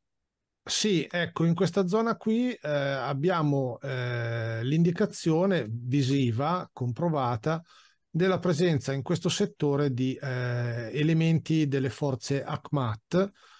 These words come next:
probabilmente unite a, eh, elementi Wagner.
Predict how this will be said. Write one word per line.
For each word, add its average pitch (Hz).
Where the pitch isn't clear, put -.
probabilmente 180
unite 175
a, 156
eh, 135
elementi 160
Wagner. 131